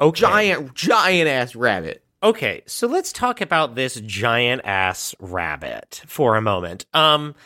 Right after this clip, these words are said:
Speaker 1: okay, so this part, let's, let's name this girl. Let's name this magical girl, just so we have a nice
Speaker 2: Hmm.
Speaker 1: point of reference. It's gotta have a real good,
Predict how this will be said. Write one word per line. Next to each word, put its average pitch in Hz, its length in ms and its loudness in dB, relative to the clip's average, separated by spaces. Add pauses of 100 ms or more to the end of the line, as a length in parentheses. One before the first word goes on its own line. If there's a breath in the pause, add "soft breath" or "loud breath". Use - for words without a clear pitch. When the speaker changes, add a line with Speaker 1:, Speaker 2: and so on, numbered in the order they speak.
(560 loud breath)
Speaker 1:
okay, 160 400 0
so 214 220 2
this 240 200 2
part, 196 220 0
let's, 277 200 0
let's 269 240 -2
name 214 220 2
this 147 160 0
girl. 87 280 -2
Let's - 180 0
name 214 160 2
this 202 140 2
magical 147 340 2
girl, 85 300 -4
just 135 180 -8
so 165 80 0
we 156 80 2
have 156 120 2
a 151 40 -2
nice 143 200 2
Speaker 2:
Hmm. 135 80 -14
Speaker 1:
point 120 180 -2
of 95 120 -8
reference. 87 500 -10
It's - 160 -8
gotta 247 220 0
have 240 160 0
a 131 80 -2
real 120 440 0
good, 104 420 0